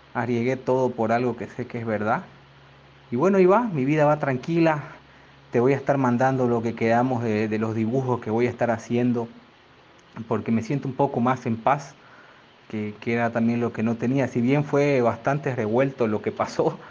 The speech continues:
pero ya está las aguas un poco más calmadas, ya me siento en paz, me siento tranquilo. He estado haciendo dibujos también para enviarte, para que busquemos, ¿no? Y seguir, ¿no? Seguir en lo que quedamos, que es llegar,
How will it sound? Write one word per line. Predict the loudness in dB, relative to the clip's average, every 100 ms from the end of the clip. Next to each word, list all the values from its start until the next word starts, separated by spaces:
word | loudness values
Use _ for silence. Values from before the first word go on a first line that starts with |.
| -20 -20 -20 -20 -20 -8
pero | -2 0 2
ya | 0
está | 0 2 4 4 2
las | 0 0
aguas | 0 2
un | 0
poco | -2 -2
más | 0 -2
calmadas, | -2 0 2 2 2 0
ya | -2 0
me | -2
siento | -2 -2 0 -2
en | 0
paz, | 2 0 0 -6
me | -6
siento | -4 -4 -4
tranquilo. | -4 -6 -6 -4 -2 -2 -4 -12 -20 -20 -20 -20 -20 -6
He | -4
estado | -2 2 4 4
haciendo | 2 0 0 2 2 2
dibujos | 0 0 0 0 -2
también | -2 0 0
para | -2 -2
enviarte, | 0 2 2 0 -2 -4
para | -2 -2 -2 -4
que | -6 -4
busquemos, | -6 -4 -4 -2 -4
¿no? | -4 -4 -8 -20 -20 -20 -8
Y | -6
seguir, | 0 4 6 6
¿no? | 6 4
Seguir | 2 4 4
en | 4
lo | 0
que | -2
quedamos, | 2 4 4 2 2
que | 0 2 2
es | 2
llegar, | 2 2 2 2